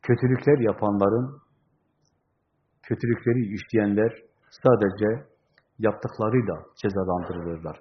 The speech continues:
Yaptıklarının karşılığını alırlar, cezasını bulurlar. Allah bizi Karun gibi düşünenlerden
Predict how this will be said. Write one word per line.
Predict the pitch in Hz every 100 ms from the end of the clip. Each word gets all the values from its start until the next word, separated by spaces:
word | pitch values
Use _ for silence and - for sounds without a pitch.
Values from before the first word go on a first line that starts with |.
| _ _
Yaptıklarının | 107 104 - - 107 104 143 101
karşılığını | - 92 - 101 110 101
alırlar, | 85 87 80 78 - _
cezasını | - 95 92 - 87 80
bulurlar. | 82 80 - 67 - _ _ _ _ _ _ _ _ _ _ _ _ _ _ _ _ _ _ _ _ _ _ _ _ _ _ _ _ _ _ _ _ _ _ _ _ _ _ _ - - - - - - _ -
Allah | 113 135 131 113
bizi | 104 120 120
Karun | 110 117 135
gibi | 104 104 104 98
düşünenlerden | 95 - 104 101 98 101